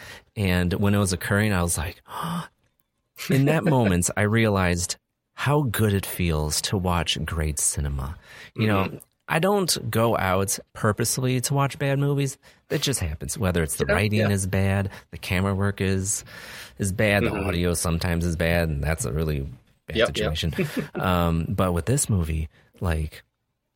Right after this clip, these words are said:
Speaker 1: having it be in one shot, really focused in, for me, looking at the fight choreography,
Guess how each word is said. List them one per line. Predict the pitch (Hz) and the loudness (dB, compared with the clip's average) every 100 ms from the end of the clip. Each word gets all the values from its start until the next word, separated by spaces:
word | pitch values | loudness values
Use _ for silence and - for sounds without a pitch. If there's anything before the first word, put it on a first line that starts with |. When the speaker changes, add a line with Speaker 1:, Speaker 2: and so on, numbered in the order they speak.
| _ | _
Speaker 1:
having | - 120 147 | 0 0 2
it | 131 | 0
be | 117 | 2
in | 107 98 92 | 2 0 0
one | 80 87 | 0 2
shot, | 107 - 80 80 - - - | 2 0 0 -2 -4 -8 -2
really | 110 107 | 0 0
focused | - 104 98 95 - | 0 0 0 -2 0
in, | 95 85 | 2 2
for | - 90 | 0 2
me, | 113 139 110 85 - - - | 2 2 2 -2 -8 -16 -6
looking | - 104 | -2 0
at | 95 | -2
the | - | -2
fight | - - 87 87 | -6 -4 -4 -2
choreography, | - 113 107 101 107 101 - 117 | 0 2 4 2 2 -2 0 -2